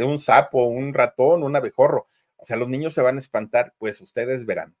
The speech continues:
Fueron e hicieron cantidad y cantidad, miren, don Enrique Segoviano, cantidad y cantidad de, eh, pues, pruebas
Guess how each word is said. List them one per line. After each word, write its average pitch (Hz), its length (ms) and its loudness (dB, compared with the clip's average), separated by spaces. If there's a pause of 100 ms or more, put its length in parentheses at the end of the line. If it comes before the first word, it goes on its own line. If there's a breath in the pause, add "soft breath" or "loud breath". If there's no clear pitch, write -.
(720)
Fueron 196 580 2
e 117 100 -6
hicieron 139 400 -2
cantidad 131 840 -4
y 190 80 -14
cantidad, 110 400 -2
miren, 123 220 -4
don 95 160 -6
Enrique 87 240 -18
Segoviano, 90 440 -8 (300 loud breath)
cantidad 131 500 0
y 202 100 -12
cantidad 120 720 -2
de, 120 460 -2
eh, 98 880 -6
pues, - 200 -8
pruebas 247 540 0